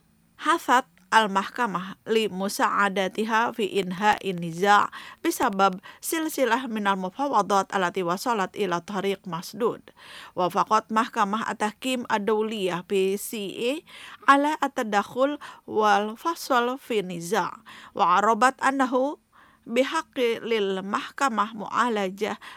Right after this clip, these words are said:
القضية من خلال اللجنة. فاستقبل وزير الخارجية الأسترالي قرار اللجنة والنية لمتابعة المرحلة التالية من العملية.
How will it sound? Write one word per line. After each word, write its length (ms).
القضية 540
من 300
خلال 400
اللجنة. 600
فاستقبل 1600
وزير 440
الخارجية 640
الأسترالي 580
قرار 720
اللجنة 640
والنية 760
لمتابعة 1000
المرحلة 640
التالية 840
من 260
العملية. 960